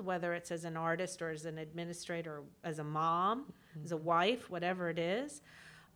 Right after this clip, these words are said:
Speaker 1: um, I can take that stuff and deploy it for good in
Speaker 2: Mm.
Speaker 1: all these,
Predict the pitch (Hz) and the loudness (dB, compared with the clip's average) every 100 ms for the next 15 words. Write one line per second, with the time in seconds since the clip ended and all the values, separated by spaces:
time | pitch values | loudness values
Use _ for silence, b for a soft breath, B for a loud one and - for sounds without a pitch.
0 | - 202 190 180 175 180 190 - - - | 2 4 6 4 0 -4 -8 -16 -20 -20
1 | - - - - - - B B B - | -20 -20 -20 -20 -20 -20 B B B -20
2 | - 208 226 254 - - 202 185 180 - | 0 6 8 6 0 -2 0 0 -2 -4
3 | - 254 285 - 175 175 165 - - - | 2 2 2 -6 -2 2 2 -2 -8 -6
4 | 175 120 165 - - 190 180 170 - - | -6 -6 -8 -12 -8 -2 -2 -2 -6 -6
5 | - 226 247 185 170 - - 170 160 214 | -2 2 4 2 -2 -6 -2 -2 0 4
6 | 247 233 170 165 160 190 208 247 269 247 | 6 6 6 0 0 2 4 6 6 6
7 | 233 220 | 2 0